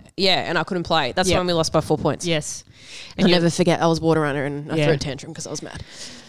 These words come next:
Speaker 2: And that was a
Speaker 1: So,
Speaker 2: big game for us
Speaker 1: that was a big
Speaker 2: because
Speaker 1: game.
Speaker 2: there was a bit of talk on the off field
Speaker 1: Uh,
Speaker 2: about
Speaker 1: yeah.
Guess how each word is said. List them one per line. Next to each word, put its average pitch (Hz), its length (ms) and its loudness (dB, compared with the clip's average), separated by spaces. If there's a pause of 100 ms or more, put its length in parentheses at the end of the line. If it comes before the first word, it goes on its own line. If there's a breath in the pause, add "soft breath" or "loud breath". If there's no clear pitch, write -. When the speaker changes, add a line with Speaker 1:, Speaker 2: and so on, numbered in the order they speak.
(120)
Speaker 2:
And 185 100 2
that 214 100 4
was 254 120 6
a 240 40 6
Speaker 1:
So, - 60 2
Speaker 2:
big 160 160 4
game 143 240 0
for - 180 -4
us - 300 -4
Speaker 1:
that 180 140 2
was 160 160 2
a 156 60 2
big - 100 -4
Speaker 2:
because - 160 -8
Speaker 1:
game. - 180 -12
Speaker 2:
there - 80 -8
was 160 80 -2
a 165 60 0
bit 160 120 2
of 147 60 -6
talk 160 320 -4
on 165 100 -8
the 160 280 -6
off 170 140 0 (100)
field 165 200 2
Speaker 1:
Uh, - 40 -4
Speaker 2:
about 156 180 2
Speaker 1:
yeah. - 20 -8